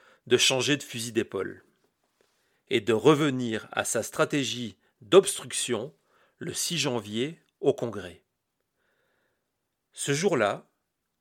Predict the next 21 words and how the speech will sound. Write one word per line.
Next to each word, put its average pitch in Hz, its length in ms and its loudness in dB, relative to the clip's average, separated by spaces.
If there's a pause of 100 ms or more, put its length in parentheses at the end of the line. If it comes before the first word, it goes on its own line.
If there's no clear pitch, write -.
(140)
les 120 160 -2
deux 151 180 0
chambres 170 440 2
se - 140 -4
réuniront 131 580 0
pour 101 160 -8
valider 110 440 0
les 117 80 -2
grands 104 240 -4
électeurs. 98 640 -6 (640)
Cela 117 280 4
sera 139 360 4
le 120 100 2
dernier 127 400 4
baroud 110 380 0
d'honneur 107 360 -2
de 98 100 -6
Trump. 98 360 -12 (720)
Des 127 360 0
élus 131 440 -4
fidèles 127 720 2